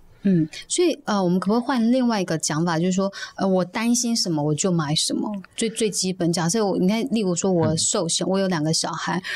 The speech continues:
Speaker 1: 我担心，哎，我挂了，他们两个学费、生活费等等，所以我可能我就先买，呃，什么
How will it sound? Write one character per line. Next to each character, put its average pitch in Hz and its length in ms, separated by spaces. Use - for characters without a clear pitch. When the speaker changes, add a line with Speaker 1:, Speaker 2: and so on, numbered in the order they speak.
Speaker 1:
我 185 140
担 220 240
心， 226 220
哎， 233 140
我 202 140
挂 165 360
了， 190 280
他 196 140
们 202 100
两 170 160
个 160 200
学 170 200
费、 190 200
生 190 180
活 175 100
费 170 220
等 160 220
等， 165 200
所 202 140
以 - 20
我 180 140
可 180 160
能 160 220
我 165 60
就 185 160
先 180 220
买， 165 220
呃， 175 240
什 170 120
么 165 280